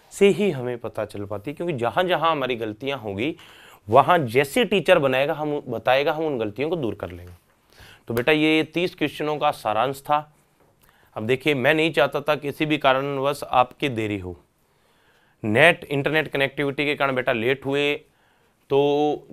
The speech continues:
चाहे देर हो, देखिए नींद तो हम वैसे ही भूल चुके हैं बेटा, मैं पहले ही कह चुका हूँ आप लोगों को, अभी भी समय बहुत लेट हो चुका है। मैं ये नहीं बताऊँगा आपको कि समय एक बजे से ज़्यादा हो रखा है रात को,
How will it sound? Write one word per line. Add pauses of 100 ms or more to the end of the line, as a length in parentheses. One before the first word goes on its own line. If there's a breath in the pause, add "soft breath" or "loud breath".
चाहे
देर
हो,
देखिए
नींद
तो
हम
वैसे
ही
भूल
चुके
हैं
बेटा, (360)
मैं
पहले
ही
कह
चुका
हूँ
आप
लोगों
को,
अभी
भी
समय (720 soft breath)
बहुत
लेट
हो
चुका
है।
मैं
ये
नहीं
बताऊँगा
आपको
कि
समय
एक
बजे
से
ज़्यादा
हो
रखा
है
रात
को,